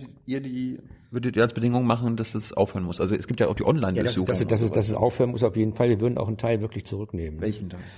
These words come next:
Speaker 2: Zum Beispiel die Einführung des Staats-, Staatstrojaners geht gar nicht, das sage ich jetzt auch als Anwalt,
Speaker 1: Mhm.
Speaker 2: weil es bei dem, bei der jetzigen Form,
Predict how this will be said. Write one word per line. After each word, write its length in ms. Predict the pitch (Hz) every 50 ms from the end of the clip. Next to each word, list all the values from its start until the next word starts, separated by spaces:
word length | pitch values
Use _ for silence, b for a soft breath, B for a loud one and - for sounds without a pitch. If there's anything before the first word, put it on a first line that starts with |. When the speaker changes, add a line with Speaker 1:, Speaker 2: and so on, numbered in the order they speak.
| B B B -
Speaker 2:
Zum 200 | - 139 139 117
Beispiel 420 | 107 92 110 110 - - - 95
die 100 | 92 98
Einführung 360 | - 110 117 - - 113 107
des 80 | 104 98
Staats-, 420 | - - 101 101 101 - - - -
Staatstrojaners 720 | - - - 113 117 113 - - 101 104 107 107 104 101 -
geht 180 | 107 101 98
gar 160 | 101 95 98
nicht, 140 | 107 104 -
das 100 | - 92
sage 160 | 101 101 98
ich 40 | 87 104
jetzt 120 | 98 -
auch 120 | - 95
als 140 | 98 92 95
Anwalt, 460 | - 92 104 107 113 113 110 113 -
Speaker 1:
Mhm. 220 | B 110 113 104 107 B B B B B B B
Speaker 2:
weil 220 | 107 95 98 107
es 160 | 117 107 92 -
bei 260 | - - - 104 104
dem, 340 | 107 104 98 98 - - -
bei 80 | 110 101
der 80 | 92
jetzigen 340 | 101 117 - - 113 110 107
Form, 460 | - - 107 104 110 113 117 117 113